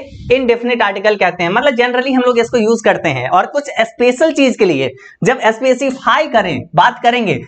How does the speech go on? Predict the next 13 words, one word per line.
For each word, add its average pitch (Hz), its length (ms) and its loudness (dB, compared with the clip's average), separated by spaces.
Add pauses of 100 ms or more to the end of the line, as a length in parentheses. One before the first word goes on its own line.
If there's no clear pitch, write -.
(240)
तो 269 60 4
उसमें 233 380 2
हम 226 80 2
लोग 220 180 2
डेफिनेट 208 320 2
आर्टिकल 196 300 0
का 196 100 2
यूज 180 260 0
करेंगे, 185 280 2 (120)
तब 208 140 2
जाके 196 220 0
हम 185 120 -2
लोग 254 220 0